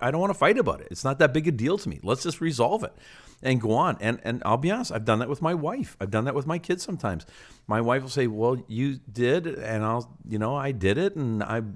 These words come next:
was wrong with her." I say, "Oh, okay, all right, I'll, I'll take that. I'm, I'm wrong." Sometimes I wasn't wrong in my mind. And for the sake of unity in our home, I said, "Yeah, okay, I'm sorry, and I'll take that and go." So, yeah,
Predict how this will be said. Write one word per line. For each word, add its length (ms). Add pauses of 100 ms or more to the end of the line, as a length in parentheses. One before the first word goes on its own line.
was 220
wrong 180
with 100
her." 60
I 40
say, 120
"Oh, 220
okay, 300 (220)
all 140
right, 220
I'll, 200 (140)
I'll 120
take 260
that. 160
I'm, 200
I'm 180
wrong." 280 (540)
Sometimes 460
I 80
wasn't 360
wrong 340 (200)
in 120
my 180
mind. 360 (520)
And 280
for 120
the 80
sake 300
of 120
unity 340
in 60
our 120
home, 240
I 40
said, 200
"Yeah, 180
okay, 200
I'm 140
sorry, 300
and 140 (200)
I'll 120
take 240
that 180
and 140
go." 260 (360)
So, 440 (320)
yeah, 180